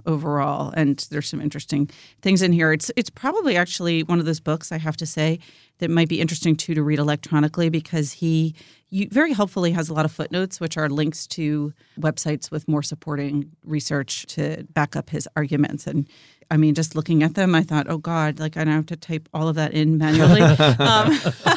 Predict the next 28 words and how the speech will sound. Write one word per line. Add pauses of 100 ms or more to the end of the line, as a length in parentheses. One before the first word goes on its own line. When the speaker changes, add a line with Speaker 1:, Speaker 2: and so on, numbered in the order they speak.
(140)
Speaker 1:
<laughs>
so,
uh,
but
anyway,
that's,
that's
the
other
book
I'm
reading.
Speaker 2:
I'm
curious
to
know
if
you're
actually
going
to
delete, (100)
delete
your
accounts,
how
persuasive
the